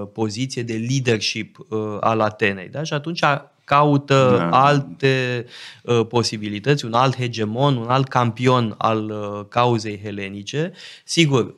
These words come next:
Speaker 1: vede în Filip al doilea un posibil, uh, campion al cauzei panhelenice, cu dezamăgirea de
Speaker 2: Mm.
Speaker 1: care, uh, vorbeam, uh, mai, uh,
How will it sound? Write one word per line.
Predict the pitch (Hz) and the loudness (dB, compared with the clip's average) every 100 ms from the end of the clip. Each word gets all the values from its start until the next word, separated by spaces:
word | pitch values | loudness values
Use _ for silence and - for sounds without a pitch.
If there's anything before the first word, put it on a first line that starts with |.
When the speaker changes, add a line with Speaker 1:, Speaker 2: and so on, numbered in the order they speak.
| 107 | -6
Speaker 1:
vede | 110 156 151 139 - | 2 4 6 2 2
în | 135 | -6
Filip | 127 127 123 123 | -6 -8 -6 -2
al | 113 113 | 0 0
doilea | 127 127 | -4 -4
un | 123 123 | -4 -6
posibil, | 123 120 113 - 156 147 127 110 101 - _ _ - | -4 -4 -2 -2 0 0 -2 -4 -8 -14 _ _ -10
uh, | 113 107 101 | -8 -8 -8
campion | 101 113 107 117 127 120 | -2 -2 -2 -2 0 0
al | 110 | -2
cauzei | 120 123 120 110 | 0 0 0 -2
panhelenice, | 104 113 104 104 104 156 175 - 165 160 - - _ | -2 -2 -2 -6 -8 -8 -6 2 2 2 -8 -20 _
cu | - 175 | 2 4
dezamăgirea | 165 139 131 123 123 117 127 156 139 | 6 4 4 2 2 0 0 2 2
de | 123 | 0
Speaker 2:
Mm. | - | 0
Speaker 1:
care, | 135 139 131 123 113 - | 0 2 2 0 -2 -4
uh, | 117 113 110 | -4 -4 -4
vorbeam, | 107 110 107 123 131 131 | -4 -4 0 0 0 0
uh, | 120 117 110 107 107 101 113 | 0 0 -2 -4 -6 -8 -2
mai, | 117 113 107 | 0 0 -2
uh, | 110 | -8